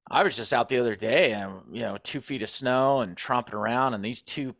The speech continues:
people come up with sleds, like, way up high. And I'm like, "Where did you come from?"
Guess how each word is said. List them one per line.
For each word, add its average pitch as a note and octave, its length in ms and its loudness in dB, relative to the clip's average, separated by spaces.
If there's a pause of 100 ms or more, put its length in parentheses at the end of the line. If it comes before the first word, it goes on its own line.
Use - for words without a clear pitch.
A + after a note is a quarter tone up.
people C#3 280 -8
come C3 220 -4
up C#3 200 0
with - 100 -6
sleds, - 760 0 (480)
like, G#2+ 280 -6
way B2+ 480 4
up G#2 160 0
high. G2 240 0
And G2+ 140 -6
I'm A2+ 100 -6
like, F#2+ 200 -6
"Where C3 160 2
did G2 180 -6
you C3+ 100 -8
come F#2+ 200 -12
from?" G2+ 200 -6